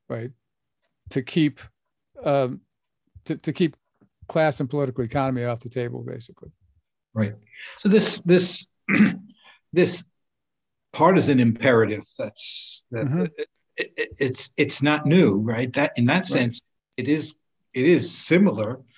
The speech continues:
Speaker 2: to
Speaker 1: Right.
Speaker 2: what Morgan Causer described in the, you know,
Speaker 1: Right.
Speaker 2: as
Speaker 1: Oh,
Speaker 2: partisan
Speaker 1: absolutely.
Speaker 2: imperative.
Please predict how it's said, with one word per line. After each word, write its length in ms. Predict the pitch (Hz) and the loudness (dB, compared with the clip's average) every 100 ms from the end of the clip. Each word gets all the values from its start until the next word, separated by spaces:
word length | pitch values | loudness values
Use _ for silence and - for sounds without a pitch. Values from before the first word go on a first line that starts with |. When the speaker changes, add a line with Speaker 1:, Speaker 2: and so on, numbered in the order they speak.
| _ _ - | _ _ -4
Speaker 2:
to 140 | 147 | 0
Speaker 1:
Right. 120 | 131 | 2
Speaker 2:
what 300 | 120 117 120 | 2 -2 -2
Morgan 300 | 135 127 113 | 0 0 0
Causer 360 | 110 180 170 113 | 0 0 0 -2
described 640 | 101 113 - 107 107 110 | -8 -12 -8 -8 -6 -6
in 200 | 110 110 | 0 2
the, 280 | 107 107 113 - | 2 0 -4 -8
you 180 | 127 | -6
know, 60 | 131 | -2
Speaker 1:
Right. 160 | 175 123 | 0 0
Speaker 2:
as 160 | 110 - _ _ - | -2 -6 _ _ -2
Speaker 1:
Oh, 60 | 175 | 0
Speaker 2:
partisan 180 | 156 | 2
Speaker 1:
absolutely. 320 | 147 165 139 117 | 2 2 2 2
Speaker 2:
imperative. 400 | 131 127 - | 2 2 -4